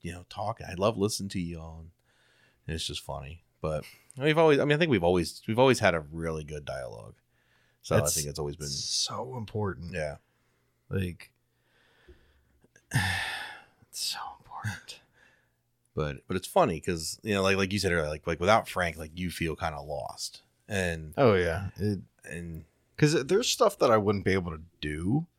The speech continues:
Speaker 2: Like, she does all the foster paperwork. We were both doing it, but she didn't like the, I don't know, she didn't like how I was doing the paperwork. There's a lot of paperwork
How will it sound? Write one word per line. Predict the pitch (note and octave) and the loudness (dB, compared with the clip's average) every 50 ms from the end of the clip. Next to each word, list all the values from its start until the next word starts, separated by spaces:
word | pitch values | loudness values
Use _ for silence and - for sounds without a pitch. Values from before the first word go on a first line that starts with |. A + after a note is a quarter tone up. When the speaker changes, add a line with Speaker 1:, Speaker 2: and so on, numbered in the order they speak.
| _ _ _ _ _ _ _ _ - | _ _ _ _ _ _ _ _ 0
Speaker 2:
Like, | - C#3 | 2 4
she | - - A3 | 4 2 2
does | - F#4 D4 C3 F2 D#2 | 4 6 6 6 4 2
all | - - - F#2 G2 G2+ F#2 | -2 0 2 4 6 6 4
the | D#2+ | 2
foster | - - - E2+ F2+ G2 G#2 G2 - G#2 F#2 | -2 0 2 4 6 6 4 4 2 -2 2
paperwork. | - A#2+ G#2 - - G#2+ G#2 G#2+ G#2+ G2+ - D#3 | 4 4 2 4 0 -4 -2 -2 -2 -2 2 2
We | F#3 A3 | 4 6
were | A3 D#3 | 6 4
both | F#2+ E2+ F#2+ G#2 A#2 A2+ - | 6 6 6 6 6 6 6
doing | - C3 C3 C3+ C3+ C3+ C#3 | 4 6 6 6 4 2 2
it, | C#3+ D3 - _ | 0 0 -2 _
but | - G2+ F#2 E2+ - | 0 0 0 2 0
she | - - G#2 | 0 2 2
didn't | G#2+ G#2 G2 F#2+ D2+ - - | 2 2 2 0 -4 -4 -2
like | E2+ F2 - - | -2 -2 -2 -2
the, | - F#2 E2+ - _ _ _ _ _ _ - - - - - - - - - - - - - - - _ _ _ - - - | -10 -12 -12 -14 _ _ _ _ _ _ -20 -20 -18 -18 -16 -16 -18 -20 -20 -20 -18 -16 -18 -18 -18 _ _ _ -16 -4 2
I | A#2+ | 4
don't | B2+ A#2+ | 4 6
know, | A#2 G#2 G2 | 6 6 6
she | - - A#2 | 6 4 4
didn't | G#2 G#2 F#2+ F2+ F2 | 4 2 2 2 2
like | E2+ F2 F2 F2 - | 6 6 6 6 6
how | - G2 F2 E2+ | 6 6 6 6
I | F2 F2+ | 4 4
was | F2 F2 F2 E2+ - - - _ _ _ _ _ _ _ _ _ | 2 0 -2 -4 -6 -6 -10 _ _ _ _ _ _ _ _ _
doing | A2 A2+ C3 C3+ C3+ | 6 8 8 8 6
the | B2+ | 4
paperwork. | - C#3+ C3+ C3+ C3 C3 C3 C3 C3 C3 C3 - - | 4 4 4 4 2 0 0 2 2 2 2 4 6
There's | C#3+ C3+ G2+ - - - - | 6 6 6 4 0 -2 -2
a | E2+ | -4
lot | F2 F2 F2+ F#2 F2+ F2 F2 E2+ F2 F2 E2+ | -2 0 2 6 6 8 8 8 8 6 4
of | E2+ - | 0 -2
paperwork | - F2+ F2 E2+ F2+ D#2 D#2+ E2+ E2+ E2+ E2+ E2 F2 - - | 0 0 0 0 -2 -4 -4 -2 -2 -2 -2 -2 -4 -10 -16